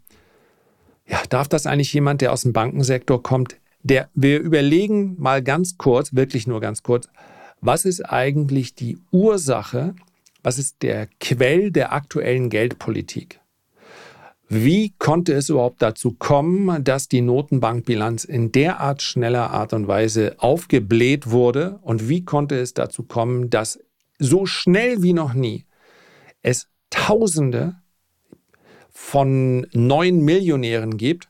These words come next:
und immerhin auch noch Hunderte von Milliardären? Eine derartige Vermögenskonzentration innerhalb von zehn, fünfzehn Jahren haben wir noch nie zuvor gesehen, auch nicht unter relativen Aspekten. Ja, dass es natürlich absolut betrachtet,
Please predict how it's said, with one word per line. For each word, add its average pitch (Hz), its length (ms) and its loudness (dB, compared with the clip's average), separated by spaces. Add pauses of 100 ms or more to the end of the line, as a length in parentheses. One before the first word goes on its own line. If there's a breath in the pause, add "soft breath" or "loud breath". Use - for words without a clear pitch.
(400 soft breath)
und 160 180 2
immerhin 160 380 2
auch 143 140 -2
noch 135 200 -2 (220)
Hunderte 185 500 2
von 139 240 2
Milliardären? 120 880 0 (320 loud breath)
Eine 139 220 2
derartige 180 800 0
Vermögenskonzentration 143 1500 -2
innerhalb 139 440 0
von 123 180 0
zehn, 175 340 2
fünfzehn 143 520 0
Jahren 110 280 -2
haben 139 140 4
wir 139 80 4
noch 139 220 2
nie 180 500 2
zuvor 160 580 0
gesehen, 135 500 0
auch 196 420 2
nicht 160 320 -2 (340 loud breath)
unter 156 260 2
relativen 131 680 0
Aspekten. - 720 -8 (100)
Ja, 135 240 -2
dass 139 180 -2
es 135 100 0
natürlich 131 460 -2
absolut 139 680 0
betrachtet, 107 680 -4